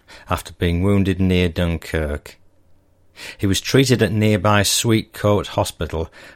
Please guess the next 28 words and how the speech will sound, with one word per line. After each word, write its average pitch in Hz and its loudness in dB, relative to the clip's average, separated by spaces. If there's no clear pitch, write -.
but 98 -6
driven 104 2
away 98 4
by 92 2
bombing. 80 -2
He 101 -4
then 113 2
boarded 113 6
the 104 -2
Lady 107 6
of 85 2
Man 92 2
on 92 -2
the 87 0
East 95 0
Mole 92 2
jetty 85 -2
at 85 -8
Dunkirk. 82 -2
"I 110 4
was 110 4
gobsmacked - 0
when 110 2
his 92 -4
grandson 104 0
Benjamin 90 2
wrote 101 4
in, 82 -2